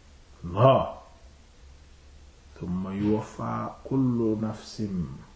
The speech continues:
بما كسبت." Te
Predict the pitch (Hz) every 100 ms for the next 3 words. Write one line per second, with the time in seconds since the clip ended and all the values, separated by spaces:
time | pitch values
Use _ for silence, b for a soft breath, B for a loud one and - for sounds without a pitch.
0 | - - - - - - - - - -
1 | - - - - - - - - - -
2 | - - 90 104 127 123 117 110 - 113
3 | 95 90 - - - - - - - -
4 | - - - - - - - - - -
5 | - - -